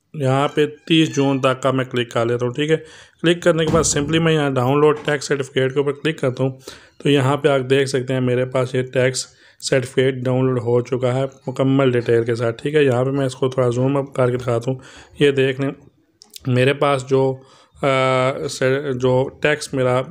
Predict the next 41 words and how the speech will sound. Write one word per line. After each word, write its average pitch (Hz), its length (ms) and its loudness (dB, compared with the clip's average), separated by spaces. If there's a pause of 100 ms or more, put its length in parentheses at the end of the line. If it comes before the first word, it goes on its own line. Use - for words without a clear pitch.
इस 127 220 -6
ईयर 127 280 0
का 127 160 -2
बना 123 220 -4
है, 123 60 -2
वो 123 120 -4
दो 123 260 -2
सौ 135 160 -4
उनचास 123 720 -4 (400)
इशारिया 131 440 0
फ़ोर्टी 135 520 -2 (280)
सिक्स - 600 -2
रुपीज़ 117 340 -2
है, 117 60 -4
ठीक 151 240 -8
है। 160 160 -2 (380)
इसी 147 220 0
तरह 156 200 0
यहाँ 135 360 0
पे 143 140 -2
आप 131 340 0
पूरी 147 480 0
डिटेल 131 400 2
आपको 123 240 0
मिल 123 220 -2
जाएगी 123 320 0
कि 127 80 -4
आपने 131 520 0 (420)
पूरे 143 360 6
साल 127 340 0
में 131 160 -2
कितना 139 400 -2
बैलेंस 131 500 0
यूज़ 131 240 4
किया 127 160 2
है। 127 60 0
मेरा 127 320 4
जो 127 140 4
है 123 80 4
वो, 127 300 0
न, 135 340 -6